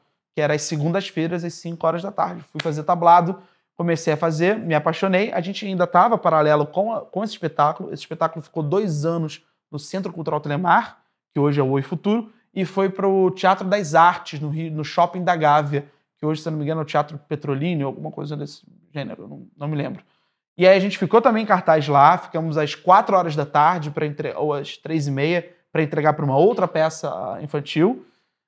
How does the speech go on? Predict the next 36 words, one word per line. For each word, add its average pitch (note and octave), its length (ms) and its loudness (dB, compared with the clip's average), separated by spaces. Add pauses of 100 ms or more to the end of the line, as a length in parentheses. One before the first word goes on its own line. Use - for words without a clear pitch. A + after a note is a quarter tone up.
(380)
E - 120 -2 (280)
continuei G#3 340 4
trabalhando A3+ 580 4
e B3+ 140 -2
continuei A3+ 340 -4
estudando. A3+ 640 2
E C4+ 80 -2
um C#4+ 80 2
dia, B3 260 2
Beata, A3 320 -2
lembrei F#3 520 0
essa G3 100 -6
história G3 220 2
que G3 80 0
eu - 20 2
acho F#3 140 -4
que F#3+ 60 -8
é F3 60 -14 (140)
interessante E3 600 0
como, E3 240 -6
como, D3 340 -8 (540)
como D#3 160 0
ator. G3+ 420 4 (300)
Eu F#3+ 100 2
vi F3 140 4
um B3 80 2
teste, G#3+ 560 4
no, D#3 500 -4
uma, D3+ 220 -4
um D#3 120 -8
papel F3 480 2
chamando E3 360 -2
pra D#3+ 160 -4
teste, F3 360 0
uma E3 340 -2
audição F#3 580 -2